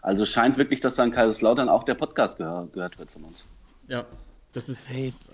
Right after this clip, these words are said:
Speaker 2: das gibt's nicht.
Speaker 3: Der, der Betze bebt, ey.
Speaker 2: Der Betze
Speaker 1: Ja,
Speaker 2: bebt.
Speaker 1: genau.
Speaker 2: Und auch hier wieder sind wir das Leitmedium. Wenn wir einmal, wenn wir einmal schimpfen, geht's,
Speaker 1: <laughs>
Speaker 2: geht's wieder bergauf, ey.
Speaker 1: Das denke ich auch, ja.
Speaker 2: Ja, also was mich ja noch viel mehr überrascht, dass sie das mit Michael Fronzek hinbekommen.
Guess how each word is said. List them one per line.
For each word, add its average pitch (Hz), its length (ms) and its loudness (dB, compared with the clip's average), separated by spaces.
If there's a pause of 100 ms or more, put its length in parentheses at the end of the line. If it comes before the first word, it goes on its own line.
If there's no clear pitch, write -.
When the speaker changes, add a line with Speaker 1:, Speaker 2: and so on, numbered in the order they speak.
(160)
Speaker 2:
das - 240 -16
gibt's - 200 -14
nicht. - 160 -2
Speaker 3:
Der, 139 100 6 (360)
der 156 80 6
Betze 156 340 2
bebt, 151 260 4
ey. 143 140 -6 (300)
Speaker 2:
Der 143 80 -2
Betze 123 280 4
Speaker 1:
Ja, 123 40 -6
Speaker 2:
bebt. 127 180 2
Speaker 1:
genau. 127 280 2 (400)
Speaker 2:
Und 123 140 -4
auch 127 100 -2
hier 135 180 2
wieder 127 260 0
sind 123 160 -4
wir 127 80 -2
das 123 100 -8
Leitmedium. 117 560 -2 (140)
Wenn 120 140 -4
wir 117 140 -2
einmal, 139 220 0
wenn 135 120 4
wir 139 120 2
einmal 170 180 -2
schimpfen, 180 380 -2
geht's, - 320 4
Speaker 1:
<laughs> 143 60 -2
Speaker 2:
geht's 165 200 2
wieder 175 220 6
bergauf, 165 440 10
ey. - 80 0 (720)
Speaker 1:
Das - 140 -2
denke 135 200 2
ich 151 120 4
auch, 151 200 6
ja. 92 200 -6 (520)
Speaker 2:
Ja, - 160 6
also 139 200 0
was 160 160 2
mich 180 140 -2
ja 151 100 2
noch 147 100 -4
viel 160 160 -2
mehr 165 180 -4
überrascht, 131 440 -6
dass 135 140 -6
sie 147 80 -8
das - 340 -10 (100)
mit 127 160 -8
Michael 135 300 -4
Fronzek 139 360 -8
hinbekommen. 110 460 -12